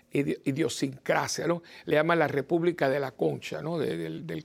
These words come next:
ese caracol grande, ¿no? Y tienen una bandera y todo. Allí estuvo la, ahí está la casa, la casa de, de Ernesto Hemingway. Es muy bonito, Cayo Hueso es muy bonito. Tiene un museo,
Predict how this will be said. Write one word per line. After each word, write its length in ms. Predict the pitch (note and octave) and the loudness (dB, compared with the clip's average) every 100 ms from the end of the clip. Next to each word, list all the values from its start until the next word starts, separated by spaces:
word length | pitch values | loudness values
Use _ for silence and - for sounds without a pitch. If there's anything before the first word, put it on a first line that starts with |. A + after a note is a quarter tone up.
| - | -8
ese 240 | F3 - - | -6 -2 0
caracol 460 | D3 C#3 - D3+ | 0 -2 -2 -2
grande, 420 | D3 D#3 D#3 D#3+ | 0 0 -2 -4
¿no? 100 | G3 - _ - - - | -6 -10 _ -20 -20 -14
Y 140 | - C#3 | -8 -2
tienen 260 | D#3 F3 | 0 2
una 200 | F#3+ G#3 | 4 4
bandera 440 | D3 C#3+ C#3 D#3+ D3 | 2 -2 0 2 2
y 80 | C#3+ | 2
todo. 280 | D3+ C3+ - - - | 2 0 -6 -20 -6
Allí 260 | A2+ C#3 | -4 -2
estuvo 340 | D3 - D3 D3+ | -2 2 4 4
la, 200 | C3+ - | 2 -2
ahí 120 | B2+ | -4
está 180 | - C#3 | 2 2
la 100 | D3+ | 2
casa, 440 | - C3 - D3 - | -2 -4 0 0 0
la 160 | A#2 | -6
casa 380 | - B2 - C3 | -4 -6 0 0
de, 180 | C3 A2 - - - | 0 -6 -14 -20 -8
de 80 | |
Ernesto 400 | A2+ B2+ B2 B2 | -4 -4 -2 -2
Hemingway. 720 | A2+ B2+ C3+ D#3 E3+ D#3+ D#3+ - - - - | -2 -6 0 4 6 6 2 -4 -18 -16 0
Es 140 | G#3 | 2
muy 160 | C4 A#3+ | 4 6
bonito, 420 | D#3 D#3 C#3+ B2+ | 6 4 0 -4
Cayo 160 | C3+ | -2
Hueso 240 | D3+ E3+ F#3 | -2 0 -2
es 60 | |
muy 260 | C3 C#3+ F3 | 0 4 4
bonito. 520 | C3 C3 B2+ - - _ - - - | 2 -2 -6 -8 -12 _ -20 -20 -4
Tiene 220 | - C#3+ | 2 2
un 100 | C#3 | 2
museo, 680 | C3+ B2 - D#3+ C#3+ D#3 | 0 0 2 4 4 2